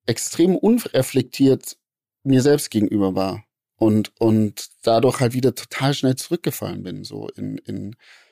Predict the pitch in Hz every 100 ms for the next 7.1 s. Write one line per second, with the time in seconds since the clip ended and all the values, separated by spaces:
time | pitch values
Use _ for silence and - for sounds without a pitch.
0 | _ _ _ - 127 143 - 107 - -
1 | - 104 104 107 107 - 107 - - -
2 | _ _ _ _ _ _ _ _ _ -
3 | 110 110 117 - 139 147 139 127 131 135
4 | 135 127 - 127 - 190 - - 101 95
5 | 101 113 147 _ _ _ _ _ _ -
6 | 107 101 104 104 - - 101 101 101 101